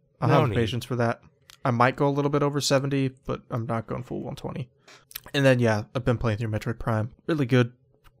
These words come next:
Speaker 1: Caught back up to where I was the first time I tried playing it. Um, and I'm excited to continue, continue on with that.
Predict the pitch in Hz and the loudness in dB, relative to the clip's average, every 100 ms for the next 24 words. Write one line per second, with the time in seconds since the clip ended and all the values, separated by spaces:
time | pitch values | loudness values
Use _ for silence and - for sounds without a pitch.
0 | - - 131 135 131 123 123 123 117 117 | -4 0 2 2 0 -2 0 2 2 2
1 | 110 - - 120 - 123 123 123 131 123 | 0 -4 -4 -4 -2 -2 -2 -2 -2 -2
2 | - 127 127 - _ - 123 113 110 113 | -4 -2 -4 -6 _ -6 -4 -2 -4 -6
3 | - - - _ _ 131 117 113 - 117 | -12 -20 -20 _ _ -4 -4 -4 -4 -4
4 | 117 - 131 - 113 110 110 _ _ _ | -4 -10 -10 -6 -4 -4 -6 _ _ _
5 | _ _ _ _ _ - - 147 139 123 | _ _ _ _ _ -20 -16 -8 -6 -4
6 | 117 113 113 117 120 120 | -4 -4 -6 -4 -4 -4